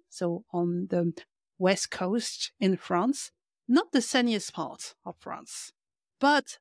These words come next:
you'll be surprised because we don't need so much sun to bake bread. The way it works is that you have this, a big, big, big, what they call a solar concentrator.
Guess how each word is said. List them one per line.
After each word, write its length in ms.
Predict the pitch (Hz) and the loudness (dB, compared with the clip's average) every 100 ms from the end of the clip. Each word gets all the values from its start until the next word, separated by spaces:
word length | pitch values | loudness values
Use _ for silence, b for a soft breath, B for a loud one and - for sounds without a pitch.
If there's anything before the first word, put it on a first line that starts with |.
| _ _ _ | _ _ _
you'll 220 | 214 233 | 0 0
be 140 | 240 240 | 0 -4
surprised 500 | 240 - 233 185 - | -6 -2 0 0 -6
because 320 | 180 208 185 | -8 -6 -4
we 140 | 226 | -2
don't 200 | 294 320 | 0 0
need 160 | 254 254 | 0 -2
so 360 | - - 226 214 | -8 -6 -4 -2
much 420 | 196 180 - - _ | -2 -2 -4 -6 _
sun 560 | - - 190 170 160 - | -10 -4 -2 -2 -6 -10
to 420 | - 185 170 165 165 | -6 -4 -2 -4 -4
bake 260 | 175 170 - _ - | -2 -2 -4 _ -2
bread. 360 | 165 131 - - _ _ _ _ _ | 0 0 -6 -18 _ _ _ _ _
The 160 | 202 220 | 0 2
way 220 | 262 302 | 4 2
it 180 | 220 - | 0 -2
works 320 | 196 185 - - | -2 -2 -4 -6
is 200 | 185 175 | -6 -2
that 200 | 180 - | -2 -2
you 80 | 190 | -2
have 220 | 202 175 | -2 0
this, 220 | 226 185 _ _ - | -2 -2 _ _ -4
a 80 | |
big, 540 | 180 160 226 262 226 175 | -4 -2 2 2 2 -2
big, 220 | 226 226 175 | -2 -2 -2
big, 240 | 214 - | -4 -2
what 120 | 214 | -4
they 80 | 214 | -4
call 280 | - 262 254 | -2 0 0
a 60 | 180 | -2
solar 420 | - - 285 254 | -4 0 2 0
concentrator. 1000 | - 240 226 220 196 - 156 156 - | -2 -2 -2 -4 -6 -6 -10 -10 -14